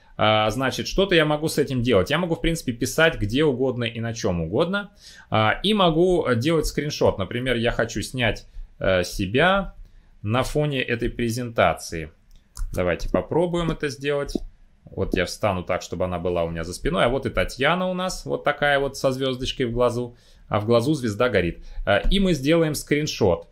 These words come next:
А, значит, э, скриншот. Вот, видите, на скриншоте я вижу, как я выгляжу. А, и я кликаю, значит, э, оп,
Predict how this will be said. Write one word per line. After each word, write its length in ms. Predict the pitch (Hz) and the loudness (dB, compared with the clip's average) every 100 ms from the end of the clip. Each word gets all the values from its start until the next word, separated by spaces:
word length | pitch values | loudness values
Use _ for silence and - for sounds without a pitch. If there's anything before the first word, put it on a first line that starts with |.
| - - - | -20 -8 2
А, 520 | 95 92 92 90 90 | 4 4 2 0 -2
значит, 680 | 90 107 98 92 98 - - | -2 0 0 -2 -4 -6 -2
э, 140 | 92 | -2
скриншот. 1000 | 90 - 95 92 - - 170 208 208 - - | -2 -4 -4 -4 -6 0 2 2 0 -6 -4
Вот, 320 | 107 110 90 | 2 2 2
видите, 240 | 160 165 | 0 -2
на 80 | 120 | -4
скриншоте 500 | 113 127 - 170 165 | -4 -4 0 0 0
я 160 | 117 110 | 2 2
вижу, 340 | 117 107 87 | 2 0 0
как 280 | - 92 - | 0 -2 0
я 100 | 87 | -2
выгляжу. 580 | 98 170 202 196 202 196 - - 127 | 0 -2 -2 -2 -8 -10 -18 -6 2
А, 180 | 113 | 4
и 160 | 107 160 | 4 2
я 180 | 175 151 | 2 2
кликаю, 580 | 151 143 135 120 113 92 | 2 -4 0 2 4 2
значит, 500 | 104 92 - - - | 0 -4 -6 -10 -6
э, 880 | 95 92 90 87 85 - - - - - - - - - - - | -2 0 0 -2 -2 -4 -10 -12 -14 -14 -14 -14 -16 -20 -20 -2
оп, 260 | 147 - | 0 0